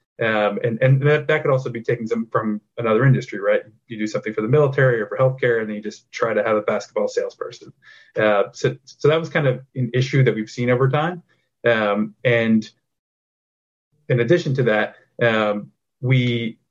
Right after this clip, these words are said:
are, are, have been piloting technologies and, and, and are very kind of forward thinking with how we work with startups. That, that's been something that, um, our, our executive team has been kind of championed for a long time. Uh, so where we saw the opportunity is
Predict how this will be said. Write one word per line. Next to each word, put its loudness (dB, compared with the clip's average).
are, 0
are, 0
have 0
been 0
piloting 0
technologies -2
and, -4
and, -6
and -2
are 4
very 2
kind -4
of -10
forward 0
thinking -6
with -6
how -2
we 0
work 0
with -4
startups. 2
That, -2
that's -2
been -4
something -4
that, 2
um, -2
our, 2
our 2
executive -2
team -4
has -6
been 0
kind 2
of -4
championed -2
for 2
a 4
long -2
time. -4
Uh, 0
so 0
where 2
we 2
saw 0
the 2
opportunity -2
is -2